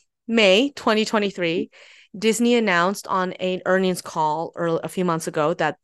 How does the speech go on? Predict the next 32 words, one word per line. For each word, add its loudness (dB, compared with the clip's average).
um, -4
their 2
revenue 2
from -4
their 2
T -4
V 2
networks, 0
which -10
include -8
E 0
S 0
P -12
N, -6
had -10
fallen -2
seven -4
percent. -10
Let's 2
fast 0
forward 4
one 4
more 2
month. -2
June 4
this 0
year, 0
E 4
S 2
P 2
N 2
announces -2